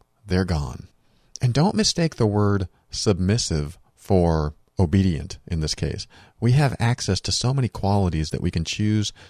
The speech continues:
to utilize. And when and if we do, it could create an entirely different vibe to a situation. I like to compare it to two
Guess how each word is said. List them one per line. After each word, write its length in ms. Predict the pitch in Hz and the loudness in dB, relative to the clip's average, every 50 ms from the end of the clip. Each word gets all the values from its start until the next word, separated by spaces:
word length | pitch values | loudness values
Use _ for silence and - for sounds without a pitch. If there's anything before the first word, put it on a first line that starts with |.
| - | -8
to 100 | - - | -6 -4
utilize. 720 | 87 78 180 196 101 90 73 65 65 - - - - - - _ - - _ _ _ _ _ _ - | -2 -2 0 0 0 0 0 -2 -6 -8 -8 -10 -12 -14 -18 _ -20 -20 _ _ _ _ _ _ -4
And 160 | 95 87 - | -4 -4 -2
when 300 | - 95 104 113 139 143 | -2 0 2 4 4 4
and 140 | 120 87 - | 2 0 0
if 180 | 107 113 - | -2 -4 -2
we 140 | - 104 90 | -2 -4 -2
do, 400 | 80 85 87 95 113 131 76 143 - _ _ _ _ _ _ _ _ _ _ | 0 2 2 2 2 0 -2 -6 -8 _ _ _ _ _ _ _ _ _ _
it 100 | 127 - | -6 -6
could 120 | - 135 | -4 -6
create 280 | - - 131 120 120 113 | -4 -2 0 0 2 2
an 100 | 107 95 | 2 2
entirely 640 | 90 90 - - - 120 120 131 131 135 131 131 117 | 2 0 -2 -2 0 2 2 4 4 2 2 0 -2
different 560 | 90 90 - 101 104 - - 101 95 - - - - _ _ _ _ _ _ _ - - - - - | -2 -2 -2 -2 -2 0 0 0 0 0 -4 -10 -20 _ _ _ _ _ _ _ -20 -20 -14 -10 -8
vibe 640 | 82 80 98 95 98 98 95 85 76 71 67 82 - _ _ - | -4 0 2 2 2 2 2 2 0 0 -2 -4 -8 _ _ -4
to 120 | - 82 | -2 -2
a 60 | 76 | 0
situation. 720 | - - - - - 85 80 76 80 82 - - - - - _ _ _ _ _ _ _ _ _ - - _ _ _ _ _ _ _ _ - | -2 -2 -4 -2 0 0 0 0 0 -2 -4 -6 -10 -12 -14 _ _ _ _ _ _ _ _ _ -20 -20 _ _ _ _ _ _ _ _ -2
I 100 | 117 127 | 0 0
like 140 | 170 185 | 0 0
to 80 | - 139 | -2 -4
compare 340 | - 123 107 - 110 107 101 | -4 -2 0 2 4 4 4
it 100 | 92 - | 2 0
to 100 | - - | -6 -8
two 520 | - - - 107 101 92 92 90 80 - | -8 -4 -2 0 2 2 2 2 0 -2